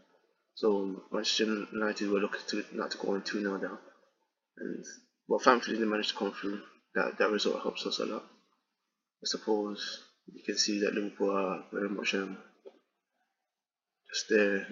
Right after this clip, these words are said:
in, in our mirrors, trying to come up, come up the, um, come up quickly and try and take our place. But like Eddie Howe said, it's within our hands. I don't really like saying that 'cause it seems to, um,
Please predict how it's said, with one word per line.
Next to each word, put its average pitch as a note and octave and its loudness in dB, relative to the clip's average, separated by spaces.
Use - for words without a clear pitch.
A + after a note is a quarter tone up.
in, G2+ -6
in G#2+ -2
our G2+ 0
mirrors, G#2 -2
trying G#2 2
to G2+ -4
come G#2+ -6
up, - -6
come A2 2
up A2 0
the, G#2+ 0
um, G#2 0
come G2+ 0
up - -6
quickly A2+ 0
and G#2+ 0
try G2+ 0
and G2+ -6
take - -2
our G2 2
place. - 0
But - -2
like - 2
Eddie A2+ 4
Howe G#2 2
said, - 2
it's - 0
within A2+ 0
our G2+ -2
hands. G#2 -4
I - 0
don't A2 6
really G2+ 6
like G#2 6
saying G2+ 4
that G2+ 0
'cause G#2 0
it G2+ -2
seems G2+ 0
to, - -2
um, G2 -2